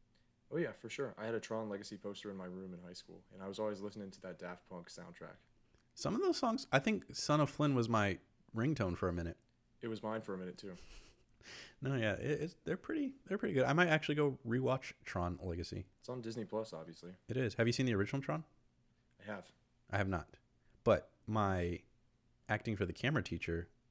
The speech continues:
Speaker 2: is in it for a hot second.
Speaker 1: Oh, okay.
Speaker 2: He gets blown up when they throw the disc.
Speaker 1: Nice.
Speaker 2: Um, but yeah, no.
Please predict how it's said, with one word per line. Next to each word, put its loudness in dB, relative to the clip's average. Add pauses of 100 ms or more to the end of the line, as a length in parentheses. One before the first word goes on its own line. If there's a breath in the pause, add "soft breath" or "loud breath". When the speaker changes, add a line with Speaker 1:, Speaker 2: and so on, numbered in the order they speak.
Speaker 2:
is -4 (240)
in 2
it -6 (180)
for -4 (180)
a -6
hot -8
second. -4 (840)
Speaker 1:
Oh, -10
okay. -8 (160)
Speaker 2:
He -6
gets 0
blown 4
up 2 (200)
when -2
they -2
throw 0
the -6
disc. -6 (500)
Speaker 1:
Nice. -8 (2000 loud breath)
Speaker 2:
Um, 6 (600 soft breath)
but 6
yeah, 8
no. 2